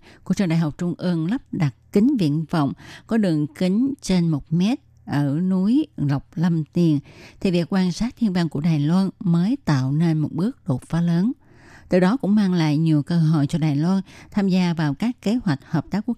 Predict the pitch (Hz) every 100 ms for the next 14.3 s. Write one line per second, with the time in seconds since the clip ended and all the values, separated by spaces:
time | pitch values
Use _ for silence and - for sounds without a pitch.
0 | - 170 175 262 - - - - - -
1 | 202 190 185 214 208 208 196 185 143 -
2 | 175 202 196 185 - 156 160 151 - 180
3 | 170 165 147 160 175 214 311 330 165 139
4 | - 175 175 160 - 170 165 147 - -
5 | - - - 175 165 160 165 208 180 147
6 | 147 160 247 277 180 165 165 156 233 196
7 | 170 165 214 - - 160 175 139 165 -
8 | 165 151 226 - - - - - 180 175
9 | 202 196 160 185 185 180 190 175 180 311
10 | - - 180 170 151 - - 180 165 156
11 | - - - - 190 196 254 247 240 180
12 | 165 - 165 147 175 165 175 160 147 156
13 | 131 - 294 - 165 143 - 190 175 -
14 | 180 175